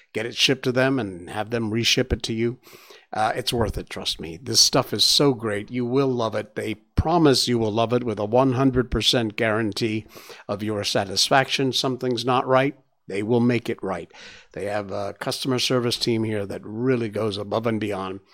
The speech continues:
to make sure that you are happy with the product and your doggie's happy with the product too. So be sure you check it out,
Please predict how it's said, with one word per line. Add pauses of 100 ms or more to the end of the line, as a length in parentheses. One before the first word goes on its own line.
(260)
to
make
sure
that
you
are
happy
with
the
product
and
your
doggie's
happy
with
the
product
too. (600)
So (400)
be
sure
you
check
it
out,